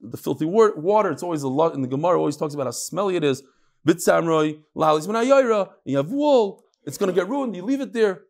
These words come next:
you're allowed to do it for him. But he himself cannot do it. And that's what the Gemara is saying.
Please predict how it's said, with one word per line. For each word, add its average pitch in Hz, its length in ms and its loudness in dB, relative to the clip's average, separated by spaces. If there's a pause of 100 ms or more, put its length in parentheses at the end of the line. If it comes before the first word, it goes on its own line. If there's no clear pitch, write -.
(160)
you're 190 140 -2
allowed 220 140 2
to 196 60 2
do 202 160 -4
it 170 60 -2
for 185 340 2
him. 107 220 -2 (760)
But - 120 0
he 151 80 0
himself 147 380 0
cannot 120 260 -6
do 330 140 -4
it. - 80 -18 (720)
And 110 80 -2
that's 123 140 2
what 123 80 -4
the 127 60 0
Gemara 131 200 4
is 143 80 -2
saying. 277 300 -4